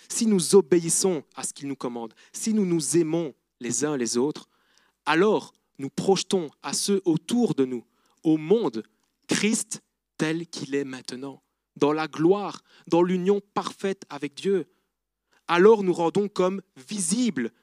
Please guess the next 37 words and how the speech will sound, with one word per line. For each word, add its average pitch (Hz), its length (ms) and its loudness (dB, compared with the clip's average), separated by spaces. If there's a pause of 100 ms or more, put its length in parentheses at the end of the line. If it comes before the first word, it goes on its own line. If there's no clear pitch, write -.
(280)
la 135 100 -6
présence 156 560 -4
de 139 140 -4
Dieu 165 440 -2
et 131 80 -12
son 147 240 -8
amour. 165 480 -12 (1400)
Et 139 80 -8
j'ai 143 80 -6
vraiment 170 220 -8
envie 185 120 -8
que - 60 -20
tu - 120 -14
réalises 135 400 -10
ce 143 60 -10
matin 127 400 -12 (840)
que 143 180 -6 (280)
on 135 100 -10
va 160 100 -8
reconnaître 156 640 -6
de 117 100 -8
toi 165 480 -10
que - 80 -14
tu 135 200 -8
es - 20 -2
un 117 80 -6
véritable 139 580 -10
chrétien, - 480 -18 (840)
pas 190 260 -4
à 123 120 -12
toutes - 220 -8
les 123 120 -10
connaissances 131 520 -8
théologiques 120 420 -10
que 127 100 -18
tu - 200 -16
as, 156 140 -16